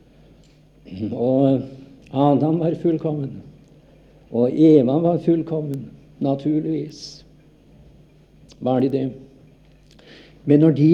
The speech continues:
kunne falle, eh, sies det, da kunne naturligvis også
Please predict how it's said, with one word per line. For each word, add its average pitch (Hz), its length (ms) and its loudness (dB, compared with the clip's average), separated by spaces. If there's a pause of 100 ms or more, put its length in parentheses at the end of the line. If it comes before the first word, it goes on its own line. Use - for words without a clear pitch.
(100)
kunne 156 380 4 (380)
falle, 110 380 0 (1400)
eh, 120 380 -4 (540)
sies 143 400 2
det, - 140 -6 (1200)
da 135 120 -6
kunne 143 360 -2
naturligvis 135 840 0
også 147 480 -2